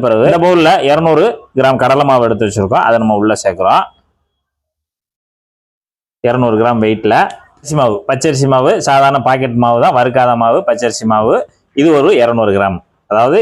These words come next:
இருநூறு கடலை மாவு, இருநூறு பச்சரிசி மாவு. இது வந்து சரிசமமா போட்டாதான் நமக்கு இந்த தட்டு வடை வந்து சூப்பரா கிடைக்கும். அதாவது கடலை மாவு டேஸ்ட், இந்த அரிசி மாவு டேஸ்ட் பிளஸ் நல்லா ஒரு கிறிஸ்பியா இருக்கும். அதுக்காக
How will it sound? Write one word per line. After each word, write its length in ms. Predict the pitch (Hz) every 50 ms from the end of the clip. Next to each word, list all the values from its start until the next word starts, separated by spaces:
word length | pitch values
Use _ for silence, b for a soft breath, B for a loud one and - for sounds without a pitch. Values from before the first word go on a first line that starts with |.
| 165 117 123
இருநூறு 280 | 123 127 131 131 120 113 120
கடலை 220 | 120 127 143 139 131
மாவு, 200 | 123 117 120 170 220 127 120
இருநூறு 280 | 117 113 117 117 110 - 104
பச்சரிசி 360 | 95 - 117 107 - - 104 95
மாவு. 220 | 92 92 87 87 - - _ _ _ _ _ _ _ -
இது 80 | 139 139 139
வந்து 160 | 135 143 202 220 - - 147
சரிசமமா 600 | 139 143 143 - 147 139 143 147 147 135 123 117 123
போட்டாதான் 340 | 127 120 123 120 123 - 156 131
நமக்கு 260 | 123 117 107 135 180 196
இந்த 120 | 127 123 110 113
தட்டு 240 | 107 104 - 127 117
வடை 120 | 113 110 110
வந்து 140 | 113 127 131 -
சூப்பரா 300 | 123 117 107 - 117 117 113 107
கிடைக்கும். 380 | 101 101 87 - 120 151 202 - b b b b b b -
அதாவது 240 | - 117 131 143 165 151 139
கடலை 220 | 127 135 143 147 139
மாவு 200 | 139 135 147 190 240 - - -
டேஸ்ட், 360 | 131 135 135 135 - - 160 196 247 - - - -
இந்த 100 | 117 113 117
அரிசி 260 | 120 127 131 - - 139
மாவு 240 | 135 131 131 143 190 233 - -
டேஸ்ட் 260 | - 143 151 147 - 180 196 170 160
பிளஸ் 240 | 151 139 131 131 - - - - 113
நல்லா 180 | 120 120 127 139 131
ஒரு 100 | 120 110 98 -
கிறிஸ்பியா 380 | 135 127 - - - 151 131 120 110
இருக்கும். 200 | 98 90 110 -
அதுக்காக 240 | 117 117 113 117 120